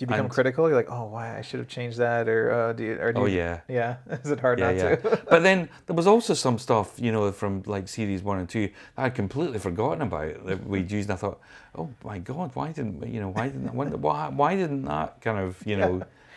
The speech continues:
Speaker 2: you know, carry on,
Speaker 1: <laughs>
Speaker 2: uh, you know, any further?" Um,
Speaker 1: Absolutely.
Speaker 2: and I think, I think one of my, one, one failing I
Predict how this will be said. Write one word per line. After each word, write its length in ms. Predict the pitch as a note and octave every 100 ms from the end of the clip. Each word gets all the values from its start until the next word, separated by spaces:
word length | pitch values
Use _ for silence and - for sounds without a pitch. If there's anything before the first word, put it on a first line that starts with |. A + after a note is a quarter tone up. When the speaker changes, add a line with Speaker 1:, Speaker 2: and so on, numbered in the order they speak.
| -
Speaker 2:
you 100 | C3 G#2+
know, 60 |
carry 400 | G2 A2+ G#2+ G#2
on, 420 | G2+ G#2+ A2 F2+ G2
Speaker 1:
<laughs> 0 |
Speaker 2:
uh, 220 | E3 G#2+ A2
you 80 |
know, 120 | G2+ G2
any 200 | F#2+ F#2+
further?" 500 | - A2 G#2+ E2+ - _ - - - -
Um, 340 | G#2+ G2 G2
Speaker 1:
Absolutely. 520 | G2 D3 C#3+ D#3 - - - G#3+ - _ _ _ -
Speaker 2:
and 100 | C#3+
I 60 | D3
think, 460 | F3 G3+ B2+ - _ _ _ _ _ _ _ _ -
I 80 |
think 280 | D3 F3 B2
one 120 | C3+
of 100 | C3+
my, 240 | B2+ A#2+ -
one, 440 | A#2 C#3 C#3+ B2
one 400 | C3 D3 C3+ G#2+
failing 680 | - - C3 B2+ B2 G#2 F2+
I 140 | F2